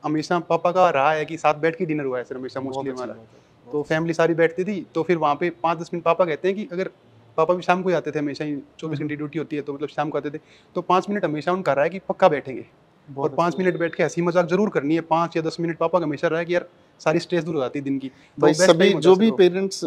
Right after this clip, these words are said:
Speaker 2: इस, जो भी बच्चे इस interview को देख रहे हैं, वो जरूर parents को ये चीज़ जरूर दिखाएं कि, अ, पेरेंट्स लाख चीज़ों में busy हों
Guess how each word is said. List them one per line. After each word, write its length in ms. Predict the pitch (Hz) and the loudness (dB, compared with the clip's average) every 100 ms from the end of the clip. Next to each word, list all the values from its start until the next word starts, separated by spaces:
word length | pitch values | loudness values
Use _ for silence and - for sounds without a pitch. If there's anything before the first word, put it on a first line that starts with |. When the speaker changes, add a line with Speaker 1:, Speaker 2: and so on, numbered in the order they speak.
| - | -4
Speaker 2:
इस, 340 | 185 160 170 165 147 | -6 -2 -2 -2 -4
जो 200 | 143 185 | 2 4
भी 100 | 202 | 4
बच्चे 300 | 175 202 196 | -2 -2 -2
इस 120 | 196 | -2
interview 300 | 180 175 185 | -4 -2 -2
को 100 | 170 | -2
देख 220 | 156 156 | -2 0
रहे 120 | 156 | 0
हैं, 60 | 156 | 0
वो 80 | 160 | -2
जरूर 220 | 165 175 | -2 0
parents 360 | 160 160 175 | -2 -2 -4
को 80 | - | -4
ये 140 | 175 170 | -2 -2
चीज़ 220 | 180 143 | -4 0
जरूर 220 | 170 190 | 0 0
दिखाएं 400 | 151 147 139 170 - _ _ _ _ _ - | -2 -2 -2 -6 -14 _ _ _ _ _ 4
कि, 220 | 175 180 | 8 8
अ, 60 | 175 | 8
पेरेंट्स 600 | 151 160 160 170 180 196 170 | 6 6 6 4 4 0 -2
लाख 300 | 160 170 190 | 8 8 8
चीज़ों 320 | 208 185 190 | -2 -2 0
में 180 | 190 175 | 0 -4
busy 240 | 165 180 | -6 -6
हों 160 | 160 | -6